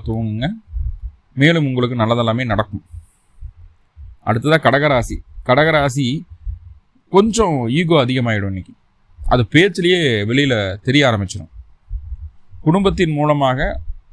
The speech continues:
ஒரு நல்ல ஆதாயமான சூழல் உங்களுக்கு உண்டு. உதவிகளும் கிடைக்கிறதுக்கு வாய்ப்புகள் அதிகம். கௌரவத்தை விட்டு கொடுக்கக்கூடாதுன்னு சொல்லிட்டு சில தேவையில்லாத விஷயங்களும் செய்ய, செஞ்சிருவீங்க.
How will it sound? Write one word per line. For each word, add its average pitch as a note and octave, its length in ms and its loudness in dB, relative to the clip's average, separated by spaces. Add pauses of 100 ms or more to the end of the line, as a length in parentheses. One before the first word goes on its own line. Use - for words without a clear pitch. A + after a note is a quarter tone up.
(480)
ஒரு D#3 280 2
நல்ல D#3+ 160 2 (140)
ஆதாயமான D3+ 540 0
சூழல் C#3 300 0
உங்களுக்கு A#2 300 -2 (100)
உண்டு. A#2+ 200 -2 (200)
உதவிகளும் C3+ 520 2
கிடைக்கிறதுக்கு A2+ 540 -2
வாய்ப்புகள் A2 440 0
அதிகம். F#2+ 300 -8 (1160)
கௌரவத்தை D3+ 480 2 (240)
விட்டு A#2+ 160 -2
கொடுக்கக்கூடாதுன்னு B2+ 600 0
சொல்லிட்டு A#2+ 240 -2 (240)
சில G#2+ 200 -4
தேவையில்லாத C#3 480 2
விஷயங்களும் A2+ 480 -6
செய்ய, A2+ 180 -2 (340)
செஞ்சிருவீங்க. B2+ 480 0